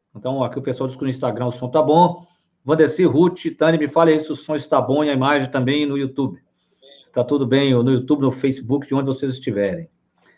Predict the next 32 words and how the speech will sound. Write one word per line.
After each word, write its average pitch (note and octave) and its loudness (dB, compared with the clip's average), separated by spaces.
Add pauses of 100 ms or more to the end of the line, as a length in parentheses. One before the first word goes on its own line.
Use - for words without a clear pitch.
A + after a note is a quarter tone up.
(580)
Ó, C#3 6
Fábio D#3+ 4
Fuda F#3 6
aqui, D#3 6
ó. A2 2 (120)
Muito D#3 -4
bom. D#3 4 (260)
Direto C#3+ -4
de C#3 -4
São - -2
Sebastião D#3+ 2
do D#3 0
Paraíso, B2 4
não B2+ -2
é D#3+ 0
isso, F#3 -2
Fábio? G#2 -8 (1400)
Muito B2+ -6
bom. F2+ -12 (1200)
Então, A#2+ -4
ótimo, D3 4
tá C3 -6
todo C#3+ -6
mundo C3+ -8
lá, C3 -4
ó. G#2+ -8 (580)
Minha B2 -2
sobrinha, B2+ -4
Sara, B2 2
tá A2+ -6
aqui, C3 -4
ó. F#2+ 0